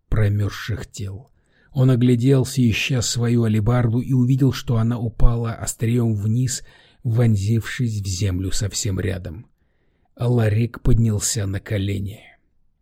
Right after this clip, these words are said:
Он вернёт себе оружие и будет сражаться дальше, потому что это единственный путь к победе, сколь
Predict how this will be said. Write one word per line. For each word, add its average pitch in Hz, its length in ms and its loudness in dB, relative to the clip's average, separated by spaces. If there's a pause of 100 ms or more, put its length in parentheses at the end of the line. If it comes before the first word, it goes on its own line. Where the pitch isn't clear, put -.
(100)
Он 131 520 4 (600)
вернёт 120 600 0
себе 113 380 0
оружие 117 400 0
и 110 140 -2
будет 101 340 4
сражаться 104 680 -4
дальше, 101 640 -6 (640)
потому 127 340 2
что 131 220 -2
это - 340 -6
единственный 110 800 0
путь - 320 0
к - 80 -12
победе, 104 800 -2 (440)
сколь 104 600 -4